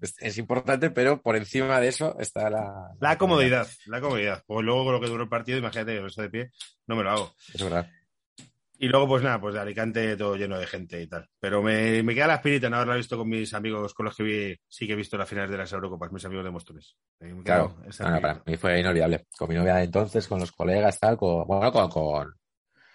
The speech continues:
Speaker 1: con nuestro colega Raúl,
Speaker 2: Bueno,
Speaker 1: que estaba por
Speaker 2: Raúl,
Speaker 1: ahí.
Speaker 2: vasco.
Speaker 1: Efectivamente.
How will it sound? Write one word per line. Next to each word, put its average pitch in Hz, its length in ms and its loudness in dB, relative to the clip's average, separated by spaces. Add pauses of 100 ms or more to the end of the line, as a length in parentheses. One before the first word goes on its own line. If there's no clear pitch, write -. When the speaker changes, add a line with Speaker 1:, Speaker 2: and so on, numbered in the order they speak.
(260)
Speaker 1:
con - 140 0
nuestro 80 220 -2
colega 90 280 2
Raúl, 131 460 4 (340)
Speaker 2:
Bueno, 80 180 -10
Speaker 1:
que 90 40 -6
estaba 95 180 2
por 95 100 2
Speaker 2:
Raúl, 127 120 8 (120)
Speaker 1:
ahí. 170 100 -2
Speaker 2:
vasco. 101 500 -6 (1120)
Speaker 1:
Efectivamente. 95 520 -2